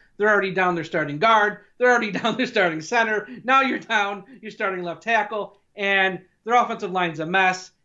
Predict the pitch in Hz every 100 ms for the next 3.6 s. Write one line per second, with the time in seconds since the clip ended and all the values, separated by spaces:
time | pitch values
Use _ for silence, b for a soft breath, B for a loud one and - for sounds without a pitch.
0 | - 170 165 170 170 165 160 160 156 156
1 | 220 196 175 185 175 156 156 160 165 160
2 | 151 147 175 151 143 143 185 220 220 175
3 | 156 165 156 220 220 208